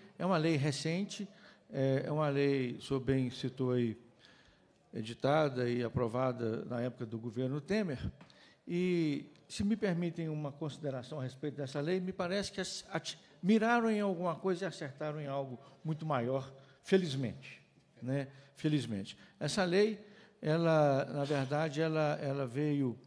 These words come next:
é, flexibilizar alguns conceitos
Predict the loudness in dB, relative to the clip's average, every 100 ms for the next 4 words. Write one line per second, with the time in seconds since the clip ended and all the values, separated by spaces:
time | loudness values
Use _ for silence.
0 | -20 _ -20 -20 -20 _ -12 -4 0 0
1 | 0 0 -2 -4 -8 -18 _ _ -20 -2
2 | 0 2 0 2 4 4 2 4 6 4
3 | 2 -2 -4 -2 -2 2 2 2 -4 -14